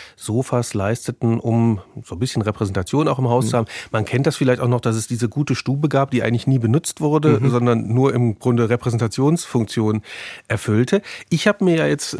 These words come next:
Speaker 1: bei der Vorbereitung dieser Sendung zum ersten Mal die Frage gestellt, warum ich eigentlich ein Sofa in meinem Wohnzimmer stehen habe. Klar, ich kann jetzt sagen, da kann ich mich reinsetzen und lesen, und, aber man könnte auch ganz andere Möbel nehmen.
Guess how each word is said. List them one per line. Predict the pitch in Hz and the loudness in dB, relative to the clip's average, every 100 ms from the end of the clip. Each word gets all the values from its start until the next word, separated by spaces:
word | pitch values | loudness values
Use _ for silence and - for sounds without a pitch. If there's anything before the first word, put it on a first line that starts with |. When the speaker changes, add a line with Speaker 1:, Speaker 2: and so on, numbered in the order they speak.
| 127 | -2
Speaker 1:
bei | 127 | 0
der | 127 | 0
Vorbereitung | - 127 127 127 135 | 0 0 0 -2 0
dieser | 123 | 2
Sendung | 110 113 143 | 2 2 2
zum | - 120 | 0 -2
ersten | 123 147 | 0 2
Mal | 127 | 2
die | 123 | 2
Frage | - 104 135 | 0 -2 -2
gestellt, | 139 135 131 | -2 0 2
warum | 123 127 | 2 2
ich | - - | -2 -2
eigentlich | - 127 135 104 | 0 0 0 -2
ein | |
Sofa | 98 101 98 95 92 - - - | 0 0 -2 -2 -6 -10 -18 -4
in | 117 | 0
meinem | 107 104 92 | 2 2 2
Wohnzimmer | 104 110 104 98 | 0 0 0 -2
stehen | - 98 98 | -2 -4 -2
habe. | 104 127 | 0 0
Klar, | 127 113 85 - - | 2 0 -2 -6 -16
ich | - | -6
kann | - 104 | 0 0
jetzt | 101 | 2
sagen, | 104 104 | 0 0
da | |
kann | 98 117 | 0 0
ich | 104 | 0
mich | 101 | -2
reinsetzen | 95 104 117 120 - | 0 0 2 0 0
und | 113 104 | 0 0
lesen, | 98 104 139 160 160 | 0 0 2 2 2
und, | 123 123 - - - | 2 0 -4 -18 -4
aber | 120 113 | 0 4
man | 113 | 4
könnte | - 127 - | 4 2 2
auch | 113 | 0
ganz | 113 | 0
andere | - 190 143 | 2 0 2
Möbel | 110 101 98 101 | 4 4 4 2
nehmen. | 101 101 | 2 2